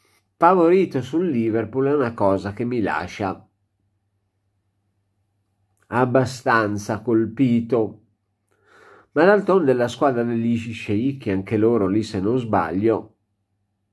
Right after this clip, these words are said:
fatto una bella squadretta. Il West Ham sta comprando di tutto e di più anche lui, ha vinto la Conference, stanno facendo campagna acquisti faraonica, ha preso anche Beto, Beto, Beto, Beto, Be-,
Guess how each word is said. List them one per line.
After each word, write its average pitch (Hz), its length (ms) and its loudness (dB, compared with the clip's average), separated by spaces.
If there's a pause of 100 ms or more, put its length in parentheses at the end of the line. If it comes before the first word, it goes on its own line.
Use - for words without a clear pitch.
(760)
fatto 139 260 -6
una 110 140 2
bella 120 260 2
squadretta. 156 520 0
Il 117 60 0
West 139 240 2
Ham 170 100 2
sta 127 220 -2
comprando 113 540 0
di 113 180 -4
tutto 123 320 -8
e 117 60 0
di 110 120 -2
più 120 200 0
anche 107 240 2
lui, 143 680 2 (600)
ha 110 120 -4
vinto 123 400 0
la 107 180 2
Conference, 117 680 -2
stanno 87 240 -14
facendo - 500 -20 (760)
campagna 98 540 -2
acquisti 110 400 -6
faraonica, 101 1000 -4 (840)
ha 104 140 -6
preso 107 380 -2
anche 104 240 -4
Beto, 107 460 0
Beto, 113 380 0
Beto, 113 580 0
Beto, 131 720 0
Be-, 156 460 -2